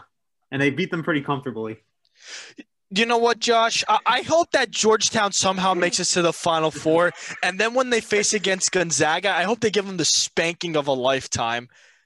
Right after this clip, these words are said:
Speaker 1: Yeah, that would
Speaker 2: That,
Speaker 1: be crazy,
Speaker 2: that
Speaker 1: but
Speaker 2: would, that would make my
Speaker 1: don't
Speaker 2: day
Speaker 1: count on
Speaker 2: so
Speaker 1: it.
Speaker 2: much, 'cause I, I know you'll cry. You'll be like, "Oh my
Speaker 1: <laughs>
Speaker 2: God, how did this happen?"
Speaker 1: Yeah, that'll, that will be me.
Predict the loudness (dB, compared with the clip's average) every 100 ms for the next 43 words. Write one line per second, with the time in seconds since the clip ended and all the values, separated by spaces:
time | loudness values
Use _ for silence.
0 | -16 -16 -10 -8 -6 -6 -6 -2 -2 -4
1 | -10 -2 0 2 2 0 -2 0 0 -2
2 | -2 -2 -2 0 0 0 0 0 0 0
3 | 0 -2 -2 -2 -4 0 -2 2 -2 0
4 | 0 0 2 0 2 2 2 0 -10 -14
5 | -14 -4 0 2 2 0 -2 0 2 2
6 | 0 0 0 0 0 0 2 2 2 2
7 | 0 0 2 4 4 2 -4 -4 -12 -14
8 | -8 -4 -2 -2 -2 -4 -4 -4 0 0
9 | 0 -2 -2 -4 -6